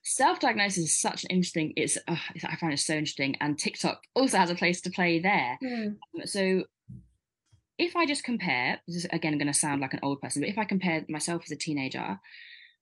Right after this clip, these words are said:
Speaker 1: in, like, early
Speaker 2: Mm.
Speaker 1: noughties, late nineties, whatever it was, to, to now, I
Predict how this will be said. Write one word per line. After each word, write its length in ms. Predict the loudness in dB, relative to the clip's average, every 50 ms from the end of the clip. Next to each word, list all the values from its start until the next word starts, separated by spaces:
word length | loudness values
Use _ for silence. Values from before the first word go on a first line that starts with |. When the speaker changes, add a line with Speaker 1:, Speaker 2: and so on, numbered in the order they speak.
| _ _ _ _ _ _ -4
Speaker 1:
in, 120 | -2 0 0
like, 400 | 0 0 -2 -4 -4 -8 -10 -20 _ _ -2
early 240 | 0 0 2 2 2
Speaker 2:
Mm. 60 | 2
Speaker 1:
noughties, 320 | 0 -2 _ -14 -10 -6 -4
late 160 | -2 -2 0
nineties, 320 | 0 0 -2 -2 -4 -4
whatever 200 | -4 -4 -4 -4
it 60 | -4
was, 300 | -4 -4 -4 -4 -6 -8 -4 -2
to, 440 | 2 4 4 4 6 4 4 2 -2 _ _ _ _ _ _ _ -6
to 120 | -2 0 0
now, 320 | 0 0 -2 -4 -8 -10 _ -20 -20 -20 -20 -20 -20 -20 -20 _ _ _ _ _ _ _ _ _ _ _ _ _ _ _ _ _ 0
I 480 | 4 6 6 6 6 4 2 0 -2